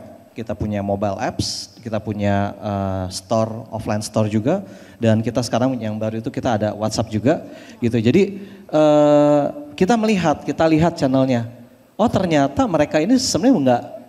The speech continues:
nggak drop, nggak loss. Mereka belanjanya di offline. Jadi mereka lihat-lihatnya di online, kemudian mereka convertnya di offline. Cuman kan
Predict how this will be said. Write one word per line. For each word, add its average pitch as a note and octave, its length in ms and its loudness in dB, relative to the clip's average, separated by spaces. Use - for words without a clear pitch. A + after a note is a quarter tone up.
nggak C#3+ 240 -4
drop, F#3+ 280 0
nggak A#2+ 200 -2
loss. D#3 320 0
Mereka F#3 240 2
belanjanya C3 480 0
di C#3 80 -6
offline. A2+ 640 0
Jadi F3+ 400 2
mereka D3+ 400 0
lihat-lihatnya D3 480 2
di C#3+ 80 4
online, A#2+ 720 0
kemudian F3+ 320 2
mereka E3 240 0
convertnya - 400 -2
di B2 160 2
offline. G2+ 320 -2
Cuman F3+ 240 0
kan B3 160 2